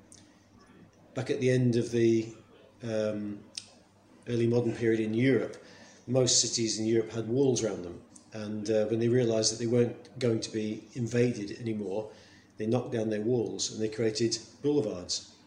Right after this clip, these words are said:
Um, a boulevard ca-, actually comes from a name of a, a, a defence. It's where the cannonballs were s-, stacked up. But, you know, the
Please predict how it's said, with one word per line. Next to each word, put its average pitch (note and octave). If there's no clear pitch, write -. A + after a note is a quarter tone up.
Um, G2+
a -
boulevard G#2+
ca-, B2
actually A2
comes A#2+
from G#2
a C3
name A#2
of A#2+
a, A2
a, -
a A#2+
defence. -
It's -
where A2+
the G#2+
cannonballs A2
were G2
s-, -
stacked -
up. G#2+
But, -
you C3+
know, A2+
the B2